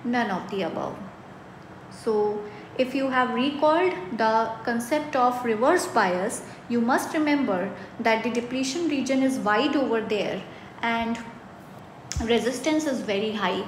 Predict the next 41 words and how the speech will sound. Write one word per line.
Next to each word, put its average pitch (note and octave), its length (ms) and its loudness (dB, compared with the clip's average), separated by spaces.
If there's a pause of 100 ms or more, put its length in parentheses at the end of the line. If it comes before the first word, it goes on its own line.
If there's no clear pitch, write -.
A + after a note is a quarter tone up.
current C#4+ 340 4
is C#4+ 200 0
very A3+ 420 2
low, F#3 280 -2 (300)
and C#4+ 220 4
this D#4+ 160 2
all D4 200 6
happens A#3+ 600 0
because A#3+ 420 2
the C4+ 80 4
battery D#4+ 480 2
is F4 120 -2
connected C4 460 0
such D4 340 0
that, F#3+ 380 0 (340)
that A3 260 2
the A#3+ 80 4
majority A#3 680 2
carriers, A#3 600 2 (160)
they A3+ 340 2
do B3 180 0
not D#4+ 320 2
try D4 360 4
to E4+ 160 2
cross G#3 340 2
the A3 80 -2
junction. G#3 640 -4
In A#3 100 0
fact, A3 400 0
they A3+ 120 4 (180)
tend B3 360 2
away A#3 280 4
from G#3+ 320 0
the G#3 100 -4
jun-, F3+ 300 -4
junction. - 480 -4 (440)
So A#3 80 -2
the A3+ 120 4
answer A3 460 0
is G#3+ 180 0
C, D#4+ 480 0